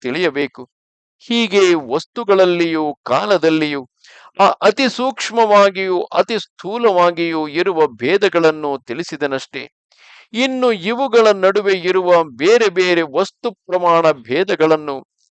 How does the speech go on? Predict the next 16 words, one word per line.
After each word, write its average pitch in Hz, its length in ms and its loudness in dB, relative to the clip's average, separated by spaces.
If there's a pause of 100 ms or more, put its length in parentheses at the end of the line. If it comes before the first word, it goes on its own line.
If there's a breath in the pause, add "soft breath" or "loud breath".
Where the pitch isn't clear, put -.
(160)
ಅವುಗಳಿಂದ 220 580 2
ಊಹಿಸಬೇಕಾದ 190 920 0 (260)
ಕಾಲದ 196 420 2 (200)
ಅಳತೆಯನ್ನು 170 640 -2 (180)
ತಿಳಿಸುವೆನು 151 640 -8
ಕೇಳು. 139 360 -4 (840 soft breath)
ಹಿಂದೆ 247 380 0
ಹೇಳಿದಂತೆ 185 720 2 (220)
ಎಲ್ಲಕ್ಕಿಂತಲೂ 196 1000 -2
ಸೂಕ್ಷ್ಮವಾದ 175 880 0 (260)
ಎರಡು 202 340 2 (140)
ಪರಮಾಣುಗಳು 165 800 2
ಸೇರಿ 143 440 -4 (200)
ಒಂದು 185 340 -6 (160)
ಅಣುವೆನಿಸುವುದು. 147 720 -6 (640 soft breath)
ಇಂತಹ 233 440 2